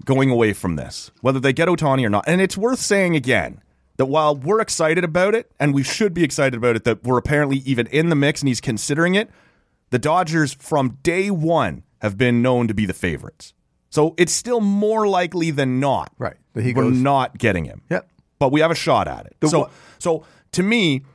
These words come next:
Speaker 1: the one thing I would like to see fans walk away from this particular situation with, even if they don't get Ohtani, is the death of this narrative that the Blue Jays won't spend. They went out, and it was time to take a step forward,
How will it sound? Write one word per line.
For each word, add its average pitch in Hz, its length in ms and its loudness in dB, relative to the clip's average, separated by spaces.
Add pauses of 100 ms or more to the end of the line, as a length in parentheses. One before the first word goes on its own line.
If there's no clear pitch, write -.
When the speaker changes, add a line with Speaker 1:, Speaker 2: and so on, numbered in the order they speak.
(180)
Speaker 1:
the 151 60 0
one 190 300 0
thing 190 180 0
I 160 160 2
would 180 140 0
like 147 220 0
to 135 60 -4
see 117 200 0
fans 107 320 0
walk 120 300 -2
away 120 380 2
from 107 300 0 (120)
this 160 220 0
particular 160 600 0
situation 131 840 0
with, 90 320 -2 (360)
even 170 240 0
if 170 100 -6
they 156 140 2
don't 135 400 -2
get 143 120 0
Ohtani, 110 520 0 (360)
is 98 200 -6
the 98 100 -4
death 101 640 -2 (320)
of 110 180 0
this 113 160 0
narrative 107 560 2 (240)
that 95 140 -4
the 101 60 -2
Blue 113 200 2
Jays 92 260 -2 (140)
won't 110 320 -2
spend. - 420 -8 (540)
They 113 100 2
went 143 320 2
out, 175 260 0 (360)
and 123 180 0
it 123 60 0
was 113 140 -4
time 151 340 0
to 135 100 -8
take 143 240 0
a 127 40 -6
step 139 260 0
forward, 151 360 0